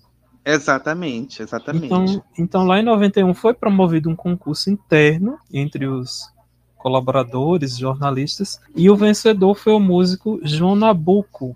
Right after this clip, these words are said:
Speaker 2: que estava na emissora havia pouco tempo. E a música é a mesma até hoje, né? É a clássica música. Só que a animação, é, inicialmente feita pelo Hans Donner, né, que era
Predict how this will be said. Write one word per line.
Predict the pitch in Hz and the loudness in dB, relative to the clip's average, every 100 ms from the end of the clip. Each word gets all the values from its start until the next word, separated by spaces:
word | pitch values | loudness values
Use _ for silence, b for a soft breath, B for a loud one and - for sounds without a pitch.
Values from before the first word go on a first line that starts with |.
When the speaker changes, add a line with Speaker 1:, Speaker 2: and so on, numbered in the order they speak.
| _ | _
Speaker 2:
que | - | -4
estava | - - 185 185 | -4 4 4 4
na | 190 185 | 4 2
emissora | 185 - 170 165 | 0 0 0 2
havia | 156 156 | 0 -2
pouco | - 180 254 | 0 -2 -2
tempo. | - - 139 131 - 127 _ _ _ _ _ - | -6 -2 -2 -4 -14 -20 _ _ _ _ _ -8
E | 147 156 160 160 160 156 143 _ _ _ - - | -4 -2 0 0 0 -2 -6 _ _ _ -14 2
a | 165 | 4
música | 165 156 190 202 - | 4 2 2 0 4
é | 180 | 6
a | 175 | 6
mesma | 156 175 190 185 | 4 2 2 0
até | - 165 | 2 2
hoje, | 143 143 180 240 - _ | 2 0 -2 -4 -8 _
né? | 127 156 214 | -8 -6 -4
É | 139 | -4
a | 127 127 - | -2 -4 -6
clássica | - 135 160 - 214 190 | 0 2 2 0 -14 -10
música. | 147 127 131 139 - 220 - _ - | -8 -6 -8 -8 -10 -10 -12 _ -18
Só | - 196 190 | 0 2 4
que | 214 | 4
a | |
animação, | 214 214 214 - 202 196 226 294 _ | 4 4 2 2 0 2 2 -4 _
é, | 151 151 147 139 135 135 | 0 2 2 0 -4 -2
inicialmente | 165 185 185 190 175 170 | 2 2 4 2 2 0
feita | - 156 165 | 0 -2 -2
pelo | 160 160 151 | -4 -2 0
Hans | 151 156 - | -2 -2 -4
Donner, | 143 151 190 190 | -4 -2 -2 -2
né, | 143 | -4
que | 143 143 | -4 -2
era | 135 131 131 | -4 -4 -8